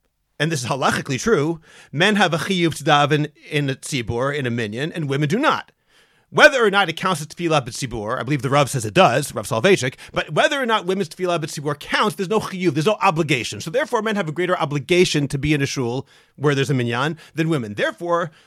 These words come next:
there are more men who come, and therefore they need more space. So far, that's fine, as long as the women's space is equitable. If one-tenth of women come, there should be at least one-tenth of space, not one twentieth or one fiftieth. Leaving that aside, that means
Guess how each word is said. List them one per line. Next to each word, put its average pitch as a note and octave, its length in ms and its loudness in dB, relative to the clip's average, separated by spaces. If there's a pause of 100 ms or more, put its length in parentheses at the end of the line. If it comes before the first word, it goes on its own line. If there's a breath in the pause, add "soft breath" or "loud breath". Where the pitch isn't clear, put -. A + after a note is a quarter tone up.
there D3 100 0
are D3+ 60 0
more D#3+ 180 4
men D3+ 160 2
who C#3+ 80 0
come, F3+ 280 0
and A#3+ 80 -4
therefore G3 280 0
they D3+ 80 -2
need C3 160 -4
more D3+ 80 -2
space. - 460 -2 (280)
So A3 220 4
far, D#3+ 460 0 (360)
that's C#3 300 -4
fine, E3+ 380 2
as C3 120 -2
long G3+ 300 4
as E3 220 -4
the D#3 80 -8
women's D#3+ 200 -4
space D3+ 260 -6
is D3 200 -10
equitable. D#3+ 560 0
If - 300 -4 (160)
one-tenth G#3 500 -2
of F3 80 -8
women F#3 160 0
come, F#3+ 220 -2
there E3+ 80 -2
should D#3+ 100 -10
be F3 120 -2
at E3 100 0
least F#3 200 -6
one-tenth E3+ 400 -4
of D#3+ 60 -6
space, E3 300 -6
not D#3+ 180 0
one C#3 140 -4
twentieth F#3+ 440 -2
or D3+ 60 -6
one C#3+ 160 -2
fiftieth. C3+ 420 -8 (520 soft breath)
Leaving F#3+ 260 -2
that E3 160 2
aside, B2+ 540 -2 (460 soft breath)
that F#3 180 -2
means C3 400 -4